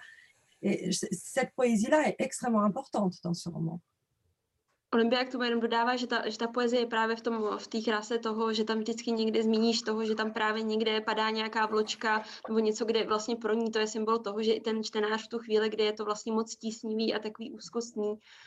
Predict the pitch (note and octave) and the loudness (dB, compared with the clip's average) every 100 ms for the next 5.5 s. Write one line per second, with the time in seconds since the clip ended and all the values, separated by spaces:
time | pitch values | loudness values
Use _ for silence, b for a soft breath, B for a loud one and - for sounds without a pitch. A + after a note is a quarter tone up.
0 | b - G#3 G#3+ A3 A3 - G3 G3+ G#3 | b 2 4 6 4 2 2 2 2 2
1 | - A#3 A3 A3+ A#3+ A3+ A3+ A#3 A#3 A3+ | 0 0 0 -2 0 0 2 0 -2 -2
2 | A3+ A#3+ F#3 G3 G3+ G#3+ G#3+ G#3+ G3+ G3+ | 0 2 2 0 0 0 0 -2 0 -2
3 | A3+ G#3+ A3 G#3+ A3 A3 G#3+ - - G#3+ | -2 -2 0 0 2 0 -2 -4 -4 -4
4 | - A3 E3+ A#3 A#3 A3 G3+ G3 G3 G3 | -2 2 2 2 2 2 2 2 0 2
5 | G#3+ G#3 G3 G#3 G#3+ | 2 0 0 0 0